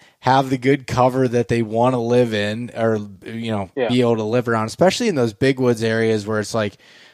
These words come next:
Speaker 1: there's a lot of big timber and there might be acorns one year, which is really good. And there might be not acorns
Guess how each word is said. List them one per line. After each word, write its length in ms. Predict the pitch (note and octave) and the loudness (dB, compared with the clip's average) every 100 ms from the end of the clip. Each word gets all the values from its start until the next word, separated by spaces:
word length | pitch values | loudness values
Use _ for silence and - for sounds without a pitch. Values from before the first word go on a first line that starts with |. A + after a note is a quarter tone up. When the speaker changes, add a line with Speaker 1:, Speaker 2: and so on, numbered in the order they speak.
| _ | _
Speaker 1:
there's 200 | B2 A#2+ | 2 2
a 60 | |
lot 320 | A2+ B2 C#3+ D3 | 2 4 6 6
of 260 | A#2 G#2+ | 2 -2
big 260 | B2+ B2+ B2+ | -2 -2 -2
timber 540 | - C3+ C3+ C#3 C#3+ | -2 0 2 4 4
and 160 | C3 A2 | 0 -4
there 80 | G#2+ | -4
might 340 | A2+ B2+ B2+ | 0 0 2
be 220 | C3 B2+ | 2 0
acorns 760 | A2 B2 B2+ B2 B2 B2 B2 A2+ | 0 0 0 2 0 0 0 0
one 220 | A#2 A#2+ | -2 0
year, 180 | A#2 A#2 | 0 2
which 180 | A#2 G#2 | 2 0
is 60 | |
really 280 | A2 A2+ A2 | 0 0 2
good. 240 | A2 A2+ | 2 2
And 80 | A2+ | 2
there 80 | A2 | 0
might 240 | A2 A2+ | 0 0
be 260 | A2 A2+ A2+ - | 0 -2 -2 -6
not 360 | A2+ G#2+ A#2 | -2 2 4
acorns 840 | A#2 A2+ A2+ G#2+ A#2 A#2 A2+ G#2+ | 2 2 0 -2 -2 -2 -4 -8